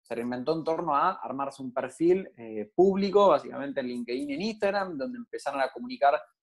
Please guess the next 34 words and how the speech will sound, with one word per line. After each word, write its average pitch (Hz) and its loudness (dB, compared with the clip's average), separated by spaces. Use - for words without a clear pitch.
qué 151 0
es 151 2
lo 143 2
que 143 0
hacían 139 -4
ellos, 185 2
empezar 127 -6
a 127 -4
comunicar 131 0
buenas 139 0
prácticas 143 2
de, 120 -4
por 120 -8
ejemplo, 120 -8
para 110 0
las 110 -6
oficinas, 127 -4
para 104 -8
la 107 2
vuelta 131 2
a 190 6
oficinas, 185 -2
en - -20
torno 117 -4
a 117 -2
sanitización, 156 4
en 110 -12
torno 117 -6
a, 107 -4
eh, 98 -14
por - -20
ejemplo, 107 -10
mostraron 131 -4
ahí, 135 -4